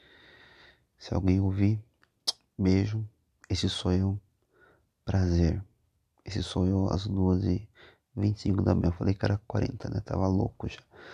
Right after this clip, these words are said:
Duas e vinte e cinco da manhã, claro que eu tô parando isso aqui.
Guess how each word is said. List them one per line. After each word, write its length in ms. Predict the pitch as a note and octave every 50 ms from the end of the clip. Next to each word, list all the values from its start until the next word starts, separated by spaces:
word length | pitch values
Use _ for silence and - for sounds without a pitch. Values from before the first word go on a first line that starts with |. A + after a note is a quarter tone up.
| - - - _ _
Duas 320 | - G#2+ G2 G2 G2+ G#2 G#2
e 60 | G2
vinte 240 | G2 G#2 G#2 G2+ -
e 20 |
cinco 300 | - - - G2 - -
da 100 | G#2 G2
manhã, 220 | F#2+ F#2 F2 F2 G2
claro 260 | F#2+ F#2+ F#2 E2+ -
que 120 | - - -
eu 40 | -
tô 140 | - -
parando 460 | - - - - D#2+ - E2+ - - -
isso 160 | - - -
aqui. 380 | - - - G#2 F#2+ F#2+ G#2